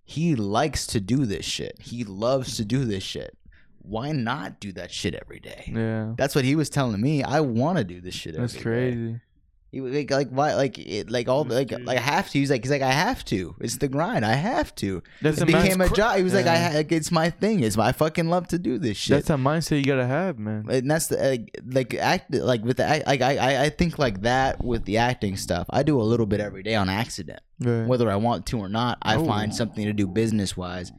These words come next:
Speaker 2: Mm.
Speaker 1: I find a scene that I really like. Even when I'm watching T V shows and films now, I'm looking at it and I'm like, "Oh shit, let me rewind that. He did something really good right there," or "She did something really good right there," or "They did something really good right there." I'm looking at everything and I'm like, "Holy shit!"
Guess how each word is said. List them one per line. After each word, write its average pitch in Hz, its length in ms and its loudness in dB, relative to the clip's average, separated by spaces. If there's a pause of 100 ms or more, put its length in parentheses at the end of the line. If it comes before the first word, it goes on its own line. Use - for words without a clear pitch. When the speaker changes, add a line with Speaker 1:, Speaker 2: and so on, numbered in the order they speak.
Speaker 2:
Mm. 120 300 -4 (160)
Speaker 1:
I 107 100 0
find 98 280 0
a 95 40 0
scene 117 340 -2
that 92 100 -4
I 90 40 -4
really 92 260 -4
like. 90 360 -6 (280)
Even 135 140 -8
when 156 100 -4
I'm 127 100 -4
watching 139 320 -2
T 117 220 -4
V 123 180 0
shows 104 400 2
and 95 180 -6
films 113 360 -2
now, 90 260 -4
I'm 95 160 -4
looking 104 320 0
at 95 180 0
it 92 160 2
and 92 100 0
I'm 92 120 2
like, 90 240 0 (220)
"Oh 98 260 0
shit, - 400 -6
let 90 80 -6
me 98 80 -4
rewind 90 420 -4
that. 76 140 -6
He 101 120 -8
did 95 140 -8
something 87 300 -4
really 87 220 2
good 90 200 0
right 85 220 -4
there," 73 220 -4
or 80 120 0
"She - 280 -6
did 95 140 -8
something 90 280 -10
really 82 180 -6
good 87 220 -4
right 82 180 -6
there," 64 280 -10 (580)
or 87 140 -2
"They 107 180 2
did 92 160 0
something 85 260 -8
really 82 220 -6
good 85 180 -8
right 78 200 -6
there." 69 200 -4
I'm 90 120 2
looking 107 240 2
at 92 100 0
everything 101 440 0
and 90 80 -4
I'm 90 100 -2
like, 87 180 -6
"Holy 98 380 0
shit!" - 500 0